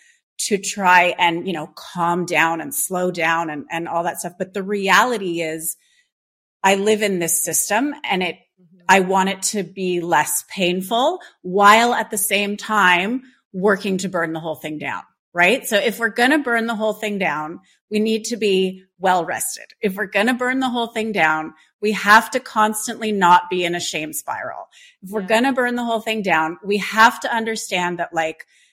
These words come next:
Speaker 1: you know, we only have so many spoons and, like, we have to understand how to conserve our energy. So, like, I, I really do,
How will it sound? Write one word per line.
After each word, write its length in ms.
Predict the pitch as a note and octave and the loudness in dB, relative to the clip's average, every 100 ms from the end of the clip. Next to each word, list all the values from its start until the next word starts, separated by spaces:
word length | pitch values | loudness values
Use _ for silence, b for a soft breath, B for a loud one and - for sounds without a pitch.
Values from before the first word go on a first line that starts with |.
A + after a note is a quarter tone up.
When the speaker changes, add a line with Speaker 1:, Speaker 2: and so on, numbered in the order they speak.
| _ | _
Speaker 1:
you 100 | G3 | -4
know, 140 | F3+ D#3+ | -2 0
we 180 | F#3+ | -2
only 320 | G#3 G#3 A#3 B3 | 0 0 0 0
have 180 | A#3 | 0
so 220 | A3+ A3 F#3 | 0 0 0
many 220 | G3 G3+ | 0 -2
spoons 960 | G3 - - F#3+ F3+ E3+ E3+ F3 E3+ F#3 - | -2 -2 -4 -4 -2 -2 -2 -4 -6 -6 -4
and, 140 | E3 | -2
like, 220 | D#3+ - | -4 -6
we 80 | E3+ | -10
have 420 | - - G3 G3 | -10 -4 -2 -2
to 180 | - - | -6 -6
understand 520 | F#3 F3+ F#3 E3 D#3+ | -4 -4 -4 -4 -4
how 100 | E3 | -6
to 80 | D#3+ | -8
conserve 460 | - D#3 - D#3 D3+ | -12 -16 -12 -10 -8
our 100 | C#3+ | -8
energy. 440 | C#3+ C#3 D3 A#2 | -8 -10 -14 -12
So, 240 | - G#3 G3+ B B B - | -6 -6 -6 B B B -4
like, 180 | A#3+ | 0
I, 160 | A#3 A#3 A3+ - | 2 0 -4 0
I 100 | A3 | 0
really 480 | G#3 A#3+ B3+ C#4 B3+ | 2 -2 -2 -2 -2
do, 720 | G#3+ G3+ F3+ F3+ F3+ F#3+ | 0 2 2 -2 -4 -8